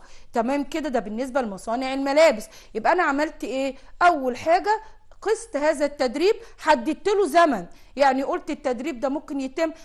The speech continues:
في تلات، في اربع، في خمس، في اسبوع، اسبوعين، وهكذا.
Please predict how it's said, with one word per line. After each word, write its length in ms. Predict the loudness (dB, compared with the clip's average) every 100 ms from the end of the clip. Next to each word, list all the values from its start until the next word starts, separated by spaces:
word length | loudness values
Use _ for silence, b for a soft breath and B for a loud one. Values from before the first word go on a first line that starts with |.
| B
في 140 | -6
تلات، 380 | 0 2 0 -2
في 100 | 0
اربع، 300 | 0 0 -2
في 140 | -2
خمس، 400 | -6 -4 -4 -6
في 140 | -6 -8
اسبوع، 420 | -6 0 2 0
اسبوعين، 320 | -6 -4 -2
وهكذا. 540 | -2 -4 -4 -6 -8